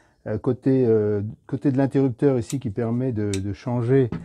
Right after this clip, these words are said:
euh, soit l'axe Y, soit le, l'entraîneur pour les, les verres ou les bouteilles.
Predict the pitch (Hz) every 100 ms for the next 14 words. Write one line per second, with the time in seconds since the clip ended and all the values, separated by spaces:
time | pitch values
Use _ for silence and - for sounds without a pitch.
0 | - - _ - 110 104 104 104 104 139
1 | 135 131 - 143 120 143 143 - - -
2 | - 120 127 113 110 113 - 131 123 127
3 | 127 - 107 107 104 107 98 120 123 107
4 | 98 95 98 156 185